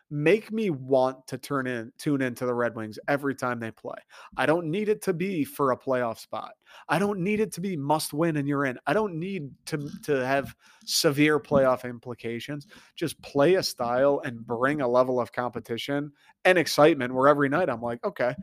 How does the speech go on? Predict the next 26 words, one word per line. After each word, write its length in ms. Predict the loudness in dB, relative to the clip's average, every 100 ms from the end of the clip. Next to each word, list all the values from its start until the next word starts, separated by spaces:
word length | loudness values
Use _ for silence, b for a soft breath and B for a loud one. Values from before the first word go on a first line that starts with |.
| B B 4
we're 160 | 8 8
out 80 |
of 80 | 8
the 80 | 0
playoffs. 460 | -2 -2 0 -4 -6
I 60 | -6
still 300 | -4 -4 0
wanna 200 | 0 0
see 200 | -6 -6
what 160 | -4
they 120 | -6 -4
do 160 | -4
tonight. 340 | -6 -8 -10 -6
They've 180 | -4 0
been 220 | 0 0
fun.'" 300 | -4 -6 -6 _ _ _ _ _ _ -6
And 300 | -6 -8 -10
since 420 | -6 -2 -4 -4
March, 400 | -2 0 0 -2
dude, 260 | -4 -2
we 140 | -2 -2
have 160 | -4
fallen 460 | -10 -2 2 2 2
off 240 | -2 -4
a 80 | -6 _
cliff 760 | -20 -14 -4 0 0 -2 -20